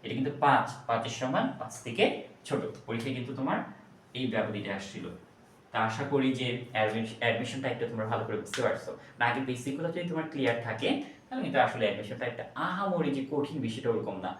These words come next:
বেসিকগুলো ক্লিয়ার থাকলে অ্যাডমিশন টাইপের এই ব্যবধি সংক্রান্ত এমসিকিউ তোমরা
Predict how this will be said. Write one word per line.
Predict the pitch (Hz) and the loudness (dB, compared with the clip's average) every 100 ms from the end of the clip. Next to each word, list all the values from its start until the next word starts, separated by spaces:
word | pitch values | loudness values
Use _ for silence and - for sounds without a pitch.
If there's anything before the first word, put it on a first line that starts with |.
| - - 107 | -14 -12 -4
বেসিকগুলো | 110 135 117 135 147 | -4 -4 -4 -2 -2
ক্লিয়ার | 147 139 - | 0 0 0
থাকলে | - 170 - - - - | -2 0 0 -2 -10 -8
অ্যাডমিশন | 120 110 113 127 120 | -4 -2 -2 -2 -2
টাইপের | 120 113 | -2 -2
এই | 110 | 2
ব্যবধি | 107 104 113 | 2 2 -2
সংক্রান্ত | - 117 117 110 107 | -4 -4 -2 0 -2
এমসিকিউ | 101 - 113 110 | -4 -8 -8 -6
তোমরা | 110 139 | -2 0